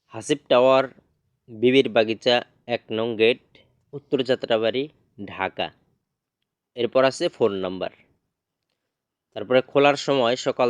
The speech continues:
দশটা থেকে বিকাল পাঁচটা পর্যন্ত। অফিসটি রাস্তার ডান পাশের বিল্ডিংয়ের দ্বিতীয় তলায়, বাম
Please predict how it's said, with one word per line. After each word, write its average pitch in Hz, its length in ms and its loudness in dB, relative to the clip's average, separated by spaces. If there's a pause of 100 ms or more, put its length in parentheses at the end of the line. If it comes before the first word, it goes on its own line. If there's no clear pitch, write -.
দশটা 131 340 0
থেকে 143 260 -4 (140)
বিকাল 123 300 0 (100)
পাঁচটা - 360 -6 (100)
পর্যন্ত। 92 440 -8 (1500)
অফিসটি 143 540 -2 (480)
রাস্তার 131 560 0 (500)
ডান 117 320 0
পাশের 123 360 -4 (120)
বিল্ডিংয়ের 113 500 -2 (100)
দ্বিতীয় 113 380 -2
তলায়, 90 360 -2 (760)
বাম 110 260 -4